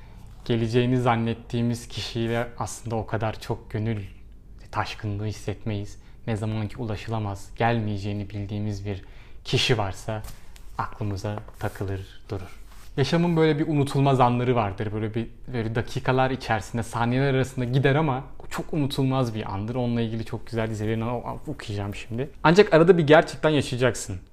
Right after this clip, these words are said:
Duygusal olarak unutulmaz bir an denen yaşam aralıklarından birinde tam kendin olarak, tam kendisiyle yüz yüze geldiğin bir başka kişiyle birlikte bir şey yaşadığında, bu gibi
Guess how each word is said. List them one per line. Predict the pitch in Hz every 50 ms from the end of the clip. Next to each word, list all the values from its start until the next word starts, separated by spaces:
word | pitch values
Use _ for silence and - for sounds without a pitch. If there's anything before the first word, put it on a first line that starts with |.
| - -
Duygusal | - 123 123 123 127 - 160 147
olarak | 131 120 117 135 151 - -
unutulmaz | 170 127 127 127 - - - 135 135 143 151 160 147 127 113 -
bir | 131 - -
an | 131 123 123 117 107
denen | 101 98 98 104 127 135 - - - - - - - -
yaşam | 127 - - 175 165 147
aralıklarından | 127 120 117 107 113 - - 123 117 117 117 113 120 120 120 117
birinde | 131 131 117 110 101 95 98 101 113 - - -
tam | - - 277 262 233 -
kendin | - 175 151 139 135 135
olarak, | 127 107 101 92 92 - - - - - - - - -
tam | - 175 180 175 160
kendisiyle | - 143 135 135 135 127 - - - 139 131
yüz | 117 107 131 139 131 - 131
yüze | 117 117 120
geldiğin | 110 123 117 110 113 110 110 123 123 120 117
bir | 117 117 113 -
başka | 120 110 - - - 135
kişiyle | - - - - - 104 101 104 104
birlikte | - 107 101 98 95 - - 113 120 131 - - - - - - - - - -
bir | 143 151
şey | - - 190 180
yaşadığında, | 151 135 - - 120 107 101 110 104 101 101 123 123 110
bu |
gibi | 107 117 110